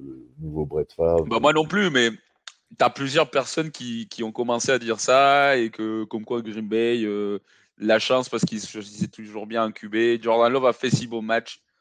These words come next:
Speaker 1: C'est ça.
Speaker 2: Euh, il faut attendre de voir, euh, la saison prochaine parce que ces, ces, ces débuts de saison, il a été compliqué pour lui aussi, donc.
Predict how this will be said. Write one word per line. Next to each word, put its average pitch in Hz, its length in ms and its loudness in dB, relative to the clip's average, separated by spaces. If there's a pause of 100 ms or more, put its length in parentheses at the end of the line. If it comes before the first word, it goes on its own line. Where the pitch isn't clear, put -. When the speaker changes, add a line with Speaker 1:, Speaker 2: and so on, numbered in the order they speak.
(440)
Speaker 1:
C'est 101 120 4
ça. 98 240 2
Speaker 2:
Euh, 92 100 -2
il 104 100 -6
faut 110 200 -2
attendre 107 420 0
de 101 80 -4
voir, 104 300 -2
euh, 98 240 0
la 98 160 -4
saison 104 320 -8
prochaine 131 380 -6
parce 113 120 -2
que 101 340 -4
ces, 107 220 -12
ces, 110 200 -10
ces 120 200 -8
débuts 117 200 -6
de 104 60 -18
saison, 117 240 -6
il 113 100 -6
a - 20 -4
été 98 160 -6
compliqué 98 320 -12
pour 98 200 -12
lui 104 140 -10
aussi, 92 240 -18
donc. 95 140 -20